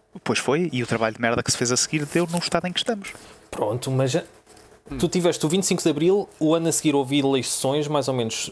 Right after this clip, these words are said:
Speaker 2: se eu não estou enganado, e houve setenta por cento das pessoas que votaram.
Speaker 1: Uhum.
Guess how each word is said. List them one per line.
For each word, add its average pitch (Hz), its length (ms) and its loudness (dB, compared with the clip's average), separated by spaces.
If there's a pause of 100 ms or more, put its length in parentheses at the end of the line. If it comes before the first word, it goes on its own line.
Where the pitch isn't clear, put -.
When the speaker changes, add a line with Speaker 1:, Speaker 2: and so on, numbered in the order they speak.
(100)
Speaker 2:
se - 220 -2
eu 151 60 2
não 147 140 -2
estou 147 120 0
enganado, 139 400 0
e 143 80 2
houve 135 240 0 (920)
setenta 156 260 0
por - 100 -6
cento 151 160 -2
das 143 100 -2
pessoas - 240 0
que - 60 -14
votaram. 113 380 -2 (340)
Speaker 1:
Uhum. 117 100 -6